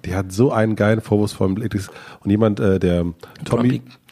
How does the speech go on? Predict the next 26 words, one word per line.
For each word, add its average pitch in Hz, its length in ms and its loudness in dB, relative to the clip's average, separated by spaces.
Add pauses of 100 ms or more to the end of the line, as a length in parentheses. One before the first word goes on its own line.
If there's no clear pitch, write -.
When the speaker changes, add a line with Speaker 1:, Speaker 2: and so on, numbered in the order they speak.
(420)
Speaker 2:
Grumpy 120 240 0
Speaker 1:
Tom- 123 40 -8
Speaker 2:
Cat 123 200 -4
ist 123 120 -8
nichts 131 240 -8
gegen 113 240 -4
sie. 113 240 -6
Speaker 1:
Ja, 90 140 4
Tommy 104 260 0
Schmidt 110 240 0
von, 92 240 -2
von 95 200 -2
Gemischtes 101 440 0
Hack 107 160 -2
sagte, 98 400 2
äh, 95 40 0
das 92 160 -2
ist 101 100 -4
unsere 107 280 2
Mona 95 280 2
Lisa. 87 440 0 (380)
Und - 80 -12
das - 100 -2
stimmt - 340 -2
auch. - 120 -8
Speaker 2:
Hm. 123 220 4